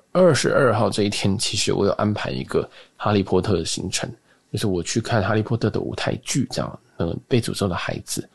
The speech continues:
这个我非常推荐，我已经录好一集了，这个我之后会放上去，非常推荐，非常推荐，非常推荐，非常推荐，非常推荐，非常推荐，真的非常推荐这，这个，这个行程，虽然它耗蛮多时间的，但是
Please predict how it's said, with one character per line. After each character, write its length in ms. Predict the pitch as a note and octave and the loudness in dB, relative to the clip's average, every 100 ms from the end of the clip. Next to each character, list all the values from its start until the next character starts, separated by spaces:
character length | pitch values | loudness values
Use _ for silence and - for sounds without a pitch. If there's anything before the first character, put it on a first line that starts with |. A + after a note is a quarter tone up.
| - - _ - | -20 -20 _ -2
这 100 | B2+ | 0
个 60 | |
我 20 | |
非 140 | G2+ D3+ | 2 2
常 80 | C3 | 4
推 160 | B2 | 4
荐， 220 | A#2+ A#2+ G#2+ | 4 2 2
我 200 | G2+ G2+ | 2 4
已 20 | |
经 160 | G#2+ G#2+ | 4 4
录 100 | C3+ | 2
好 200 | - - | 0 -2
一 80 | F#2+ | -2
集 200 | - - | -2 -4
了， 120 | C2+ | -6
这 140 | - | -4
个 80 | F#2+ | -2
我 180 | - E2 | 0 -2
之 160 | - G#2 | 0 2
后 80 | G2+ | 2
会 100 | F#2+ | 2
放 260 | - G2+ | -2 -2
上 160 | G2 - | -2 -6
去， 260 | - - - _ - _ _ | -4 -4 -4 _ -20 _ _
非 100 | - | 0
常 100 | B2+ | 4
推 100 | A2+ | 4
荐， 140 | A2+ | 4
非 80 | G#2 | 2
常 80 | G#2+ | 2
推 140 | G2 | 2
荐， 80 | G2+ | 0
非 140 | F#2+ G2+ | 0 0
常 80 | |
推 120 | F2+ F#2+ | 2 0
荐， 100 | F#2 | 2
非 120 | F2+ | 0
常 80 | F2 | 0
推 100 | F#2+ | -2
荐， 120 | F2 | -2
非 100 | F2+ | -2
常 80 | E2+ | -2
推 140 | E2 | -2
荐， 80 | F2 | -4
非 100 | E2+ | -4
常 100 | D#2 | -4
推 120 | E2+ | -6
荐， 180 | - - | -6 -6
真 160 | - G2 | -4 -2
的 140 | F2 | -2
非 140 | - F#2+ | -2 -2
常 80 | |
推 140 | F2 F2 | 0 -4
荐 100 | F2 | -4
这， 200 | - - _ | -4 -8 _
这 140 | - A2 | -2 0
个， 240 | - - - - - _ - | 0 -4 -12 -20 -20 _ -4
这 120 | A2 | 0
个 160 | G#2 | 2
行 240 | G2 F#2+ G2+ | 2 2 2
程， 220 | - - | 0 -4
虽 140 | - | 0
然 100 | G#2+ | 2
它 80 | G#2+ | 2
耗 160 | G#2 B2 | 2 0
蛮 160 | F2+ | 0
多 160 | F2+ E3 | 0 0
时 160 | - G#2 | 0 -2
间 160 | C3+ | 0
的， 100 | C#3 | 0
但 160 | G2+ G2 | 0 -2
是 320 | - - F#2+ | -2 -4 -6